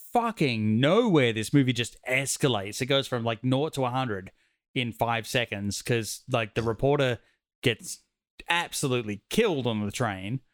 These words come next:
and then there's a total fucking fight. They, like, this is,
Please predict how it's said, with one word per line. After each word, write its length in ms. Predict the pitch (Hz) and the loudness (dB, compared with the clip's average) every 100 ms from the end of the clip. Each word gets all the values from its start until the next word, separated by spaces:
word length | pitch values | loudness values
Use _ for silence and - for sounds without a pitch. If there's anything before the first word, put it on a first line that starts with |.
| _ _ _ - | _ _ _ -6
and 440 | 123 123 123 123 | -2 -2 0 0
then 500 | 143 123 131 131 131 | 0 -2 -2 0 0
there's 420 | 123 123 - - - | 0 -2 -4 -14 -8
a 140 | 117 107 | -8 -8
total 300 | - 147 151 | -6 -2 -2
fucking 300 | 151 147 123 | -2 -4 -2
fight. 200 | 110 104 - - - | -2 -4 -6 -18 -2
They, 220 | 151 175 - | 0 0 -4
like, 340 | 165 147 - | 0 0 2
this 180 | - 233 | -2 0
is, 160 | 285 | -2